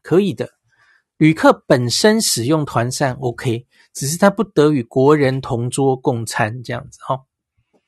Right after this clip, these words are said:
把外国人当成毒蛇猛兽防，可不只是日本而已，嘿，哦。<laughs> 只是他们是六月是这样子的过程，哦，现在他们终于知道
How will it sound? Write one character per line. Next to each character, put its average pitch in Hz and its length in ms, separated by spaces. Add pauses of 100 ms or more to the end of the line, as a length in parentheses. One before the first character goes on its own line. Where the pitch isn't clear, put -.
(1400)
把 143 100
外 202 280
国 147 240
人 147 240
当 180 260
成 135 460
毒 143 160
蛇 151 240
猛 131 200
兽 147 240
防， 117 380 (160)
可 139 220
不 190 160
只 135 160
是 180 180
日 185 160
本 120 240
而 135 160
已， 120 160
嘿， 131 300 (180)
哦。 123 240
<laughs> - 80 (1600)
只 135 220
是 156 380 (400)
他 156 100
们 139 120
是 147 80
六 156 220
月 135 280
是 131 160
这 143 80
样 123 160
子 - 140
的 120 120 (180)
过 175 200
程， 123 380
哦， - 180
现 147 180
在 139 120
他 151 120
们 135 140
终 143 220
于 123 240 (320)
知 147 160
道 135 260